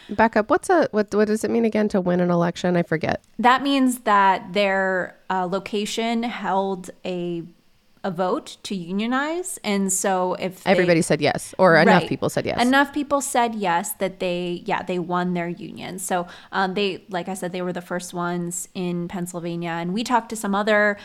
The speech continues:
Speaker 2: unionized locations in the previous episodes, some folks who were talking about, like, you know, what it meant to them to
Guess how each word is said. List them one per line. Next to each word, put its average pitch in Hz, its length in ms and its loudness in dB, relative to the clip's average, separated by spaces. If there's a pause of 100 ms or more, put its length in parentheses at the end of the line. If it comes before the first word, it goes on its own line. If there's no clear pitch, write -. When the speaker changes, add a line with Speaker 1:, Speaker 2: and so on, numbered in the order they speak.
(120)
Speaker 2:
unionized 208 500 0
locations 185 580 -6
in 185 100 -4
the 160 60 -6
previous 202 440 -4
episodes, 185 580 -4
some 180 160 -6
folks 175 400 -8
who 175 240 -4
were 160 220 -8
talking 180 320 -12
about, 165 240 -6
like, - 160 -16
you - 80 -14
know, - 80 -14
what 180 180 -6
it 180 80 -8
meant 175 220 -8
to 175 80 -14
them 165 480 -6
to 160 260 -12